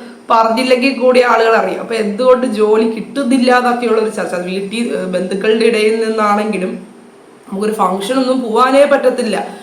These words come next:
ഫംഗ്ഷന് പോകുമ്പോ നമ്മളെ ഏറ്റവും അടുത്ത ആളുകളാണ്, "എന്ത് ജോലി കിട്ടാത്ത, എത്ര വർഷമായി?"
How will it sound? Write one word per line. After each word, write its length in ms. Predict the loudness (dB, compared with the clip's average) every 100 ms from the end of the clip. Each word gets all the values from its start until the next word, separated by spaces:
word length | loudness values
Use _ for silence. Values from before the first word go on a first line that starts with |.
| -20 -4
ഫംഗ്ഷന് 380 | -2 -2 -2 0
പോകുമ്പോ 260 | 2 4 4
നമ്മളെ 220 | 2 2
ഏറ്റവും 840 | 0 2 0 -2 -10 -4 0 2
അടുത്ത 240 | 2 2 2
ആളുകളാണ്, 680 | 4 4 2 2 2 0 -4 -8 -16 -20 -20 -8
"എന്ത് 220 | -2 2
ജോലി 320 | 4 2 2
കിട്ടാത്ത, 540 | 0 -2 -2 -2 0 2 2 2 -2 -8 -14 -20 -8
എത്ര 240 | -8 -4 0
വർഷമായി?" 1160 | 4 4 2 2 4 4 4 2 2 0 -4